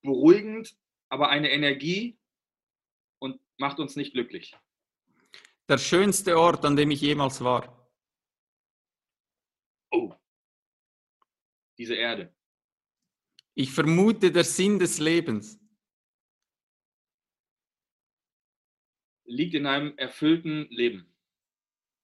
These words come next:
Speaker 2: Entweder oder Fragen. Ich mach's dir ein bisschen einfacher, da musst du nicht zu viel studieren. Talent oder harte Arbeit?
Speaker 1: <laughs>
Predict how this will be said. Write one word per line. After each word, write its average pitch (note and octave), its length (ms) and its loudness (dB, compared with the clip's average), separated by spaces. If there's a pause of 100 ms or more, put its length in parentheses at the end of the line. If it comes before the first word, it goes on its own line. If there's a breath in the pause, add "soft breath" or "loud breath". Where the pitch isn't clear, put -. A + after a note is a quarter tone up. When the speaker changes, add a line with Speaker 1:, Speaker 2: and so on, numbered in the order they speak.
(1200)
Speaker 2:
Entweder E3 520 2
oder E3+ 260 2
Fragen. A2 540 2 (160)
Ich - 120 -20
mach's C3 240 -6
dir C3+ 120 -4
ein B2+ 100 -2
bisschen C3 260 -4
einfacher, B2+ 540 -2
da A2+ 80 -8
musst A#2+ 240 -4
du B2+ 60 -4
nicht B2+ 300 -4
zu D3 200 -2
viel C#3 200 -2
studieren. A2+ 840 -6
Talent D#3+ 420 4
oder D3+ 200 4
harte D3 280 6
Arbeit? C3+ 360 4 (1900)
Speaker 1:
<laughs> - 1300 -8